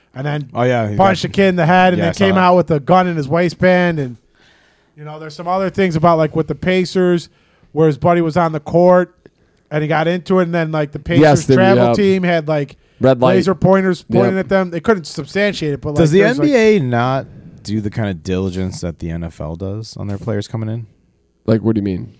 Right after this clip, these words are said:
Speaker 2: Like, the N F L will have, like, private eyes, like, tracking you, tracking their top, like, they would have, like, the Jalen Carter said they'd have guys investigating that. Like, in the N F L, they have these, like, they're, like, really into the, 'cause, like, 'cause the contact policy is so tight. Like, they, they, any guy, any draft picks with red flags,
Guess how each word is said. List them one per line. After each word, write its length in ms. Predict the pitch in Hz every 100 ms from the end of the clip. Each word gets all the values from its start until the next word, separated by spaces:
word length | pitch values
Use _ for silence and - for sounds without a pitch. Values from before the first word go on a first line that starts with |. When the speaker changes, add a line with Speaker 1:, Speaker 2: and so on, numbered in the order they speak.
| _ -
Speaker 2:
Like, 180 | 101 87
the 120 | 113
N 120 | 139
F 180 | 120 120
L 160 | 117 95
will 80 |
have, 160 | 101 98
like, 160 | 87 78
private 300 | 113 98 98
eyes, 260 | 98 92
like, 140 | 82 78
tracking 320 | 113 98 95
you, 200 | 95 87
tracking 260 | - 110 104
their 100 | 98
top, 260 | 110 98 104
like, 140 | 90 82 _ _ _
they 100 | 107
would 100 | 101
have, 140 | 101
like, 200 | 95 85
the 120 | 92 87
Jalen 240 | 101 90
Carter 180 | 104 98
said 140 | 95
they'd 80 | 95
have 100 | 85
guys 300 | 95 92 87
investigating 480 | 87 95 92 90 90
that. 260 | 90 90 - _ _ _
Like, 100 | 95 69
in 200 | 87 113
the 40 | 127
N 100 | 127
F 120 | 110
L, 80 | 107
they 80 |
have 80 | 101
these, 160 | 95 87
like, 180 | 85 85
they're, 200 | 95 92
like, 120 | 90
really 280 | 107 101 98
into 200 | 92 92
the, 80 |
'cause, 120 | 92 113
like, 100 | 104
'cause 120 | 104
the 40 |
contact 280 | 101 107 107
policy 260 | 104 104 101
is 80 | -
so 140 | 92
tight. 320 | 90 101 127 - _ _ _ -
Like, 180 | 95 92
they, 200 | 98 90
they, 360 | 85 104 92 -
any 160 | 123 110
guy, 160 | 113 113
any 140 | 120 131 104 -
draft 260 | 120 113 -
picks 200 | 110 87
with 80 | 95
red 120 | 90
flags, 480 | 135 156 113 87